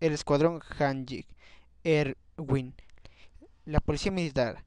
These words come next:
las tropas estacionarias y el cuerpo de exploración van a por Eren. En esta ocasión, Mikasa no llega a donde Eren a tiempo. Erwin llega y logra cortarle los dedos a Reiner, liberando a Eren.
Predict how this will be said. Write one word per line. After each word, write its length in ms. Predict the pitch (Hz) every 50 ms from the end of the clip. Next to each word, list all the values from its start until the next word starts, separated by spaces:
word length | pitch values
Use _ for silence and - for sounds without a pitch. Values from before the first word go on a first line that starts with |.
| _ - -
las 140 | - 135 -
tropas 360 | - 147 151 - 151 147 -
estacionarias 760 | - - 143 135 - 139 139 139 135 135 135 131 - - - - -
y 140 | 180 156
el 120 | 143 143 135
cuerpo 280 | - 151 151 - -
de 80 | 139 139
exploración 500 | - - - 143 131 131 151 156 143 - - _ - - - -
van 180 | 156 147 151 147
a 60 | 139
por 260 | 135 143 139 143 - - - - - -
Eren. 380 | - 156 151 139 127 123 120 - - - - - - - - - - - - - - - - - - - -
En 100 | 170 185
esta 200 | 214 220 - 185
ocasión, 480 | 160 - - - 160 160 156 156 156 - - -
Mikasa 340 | - 160 - - 196 - 190
no 100 | 175 170
llega 420 | 165 156 165 165 151 147 147 139 139
a 40 |
donde 280 | 143 147 147 147 143 143
Eren 220 | 143 139 139 135
a 60 | 131 127
tiempo. 380 | - 139 135 135 - - - - - - - - - _ _ _ - _ _ - _ _ _ _ _ - -
Erwin 340 | - 165 175 170 170 170 160
llega 400 | 147 160 160 156 139 131 123 - - - -
y 140 | 196 165 156
logra 260 | 156 160 156 156 151
cortarle 420 | - 151 143 139 147 143 143 143
los 220 | 139 139 139 135 135
dedos 420 | 143 139 131 127 123 - - - -
a 120 | 175 160
Reiner, 480 | 139 135 139 139 139 135 131 127 131 - - - -
liberando 560 | - 147 143 139 135 139 139 139 135 135 - -
a 180 | - 147 139 135
Eren. 300 | 135 135 131 120 110